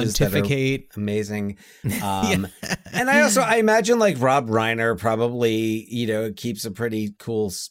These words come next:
Speaker 1: set. Like, I would imagine him being fun to
Speaker 2: Totally.
Speaker 1: work with. And, uh, but yeah, you talk about Rob Reiner's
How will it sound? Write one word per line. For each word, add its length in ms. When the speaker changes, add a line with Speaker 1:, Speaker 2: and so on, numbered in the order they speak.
Speaker 1:
set. 500
Like, 260
I 80
would 120
imagine 440
him 300
being 420
fun 360
to 100
Speaker 2:
Totally. 460
Speaker 1:
work 100
with. 180
And, 240
uh, 160
but 240
yeah, 140
you 200
talk 300
about 400
Rob 360
Reiner's 920